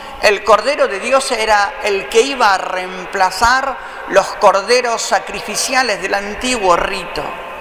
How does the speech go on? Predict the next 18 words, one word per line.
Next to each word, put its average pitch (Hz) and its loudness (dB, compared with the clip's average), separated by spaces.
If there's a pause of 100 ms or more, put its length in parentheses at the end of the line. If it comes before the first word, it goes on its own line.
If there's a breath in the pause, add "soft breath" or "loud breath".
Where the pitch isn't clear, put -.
(600 loud breath)
Y 214 0
Juan, 262 4
en 214 0
su 226 -2
vida 277 2
ordinaria, 220 -2
puede 311 -2
señalar 214 0 (160)
a 180 2
Jesús 262 -2
que 220 2
camina 262 0
entre 196 -2
medio 233 -2 (320 loud breath)
y 220 0
lo 202 2
puede 262 2
señalar. 151 -4